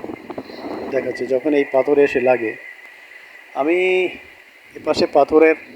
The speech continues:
কিনারায় এসেছি, এই যে যেখান থেকে আমি আসছি, ওই দূর থেকে আসলাম। দেখুন সুন্দর সৌন্দর্য। অবশ্যই আসবেন, বলে বোঝানো যাবে না, অনুভূতি তো অন্যই ব্যাপার হয়।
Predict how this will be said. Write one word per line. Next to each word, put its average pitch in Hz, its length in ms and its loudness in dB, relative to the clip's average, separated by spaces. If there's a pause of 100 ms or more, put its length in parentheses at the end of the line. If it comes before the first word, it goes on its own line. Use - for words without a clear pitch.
(600)
কিনারায় 135 440 4
এসেছি, 151 260 -4 (220)
এই 139 100 0
যে 117 100 -2
যেখান 151 280 2
থেকে 147 200 2
আমি 127 200 -2
আসছি, - 360 -8 (880)
ওই 160 160 4
দূর 147 280 0
থেকে 147 220 4
আসলাম। 139 360 0 (1700)
দেখুন 123 300 -6
সুন্দর 135 260 0
সৌন্দর্য। 113 480 -4 (1500)
অবশ্যই 214 400 2
আসবেন, 143 360 2 (140)
বলে 151 180 6
বোঝানো 175 340 4
যাবে 156 240 4
না, 143 120 0
অনুভূতি 160 480 0
তো 170 120 -2
অন্যই 156 300 4
ব্যাপার 139 300 4
হয়। 120 200 0